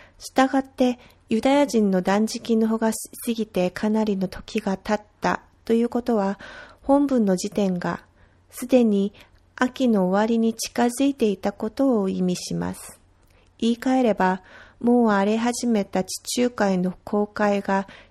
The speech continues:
禁止される季節が、季節が目前に迫っていたというき-、意味でもあります。九節から十節です。かなりの時が経ってす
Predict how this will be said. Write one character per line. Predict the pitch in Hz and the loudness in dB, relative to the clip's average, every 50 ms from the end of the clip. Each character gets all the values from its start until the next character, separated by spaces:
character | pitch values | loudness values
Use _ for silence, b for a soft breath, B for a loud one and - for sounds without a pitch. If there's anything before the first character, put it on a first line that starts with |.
| B _ | B _
禁 | - - 226 233 247 | -2 2 2 4 4
止 | 262 - 269 254 | 2 0 -4 -2
さ | - 254 | -2 0
れ | 254 254 254 | 0 2 0
る | 254 247 | 0 -2
季 | 247 - - | -4 -4 -8
節 | 254 - 277 269 269 - 196 175 | -2 -2 -2 -2 0 -4 -4 -2
が、 | - 175 - - - _ _ | -2 -4 -6 -6 -12 _ _
季 | - - 262 | -8 -8 -2
節 | - 262 254 262 - - | 0 0 0 0 -4 -8
が | 196 - 175 175 - - - - _ _ - | -4 -4 -4 -4 -4 -8 -12 -20 _ _ -6
目 | 202 190 - - 233 226 | -6 -4 0 -2 -2 0
前 | - 240 | 2 0
に | 240 240 233 233 | 2 2 0 0
迫 | - - 226 233 233 | -2 -2 0 0 0
っ | 240 | -2
て | 240 - _ - | -4 -8 _ -4
い | 190 190 | -4 -4
た | 185 - 185 180 | -2 -4 -6 -6
と | - - 180 | -4 -4 -4
い | 185 202 220 | -2 0 0
う | 233 233 | -2 -2
き-、 | 233 - - - 240 220 214 - | -2 -8 -6 -6 -6 -6 -6 -4
意 | - 226 | -2 0
味 | 233 220 208 | 0 0 0
で | - 185 180 | 0 -2 -2
も | 185 208 | 0 -2
あ | 202 | -2
り | 190 180 175 | -2 -2 -4
ま | 175 - 196 | -4 -6 -8
す。 | - - - - B B B B B B B B B B B - | -10 -12 -18 -20 B B B B B B B B B B B -12
九 | - - 247 247 | -4 -4 -2 0
節 | - 254 254 - - | 0 -2 -2 -4 -4
か | - 240 | -2 2
ら | 247 247 | 2 2
十 | 240 - 185 180 | 2 0 -2 -4
節 | - - 190 190 - - - | -4 -6 -8 -8 -8 -10 -6
で | - 190 196 | -4 -4 -4
す。 | - - - - - - - - - - _ _ _ _ B B B B B B B B B _ _ | -4 -8 -14 -16 -18 -20 -20 -20 -20 -20 _ _ _ _ B B B B B B B B B _ _
か | - 277 285 | -4 -2 0
な | 285 294 | 0 0
り | 285 277 | 2 2
の | 254 233 214 | 2 2 0
時 | 214 214 202 - - 220 | -2 -4 -8 -6 -6 -2
が | 214 214 214 | -2 -2 -2
経 | - 208 202 - | -2 -4 -4 -4
っ | _ | _
て | _ - 190 190 | _ -2 -2 -2
す | 185 | -2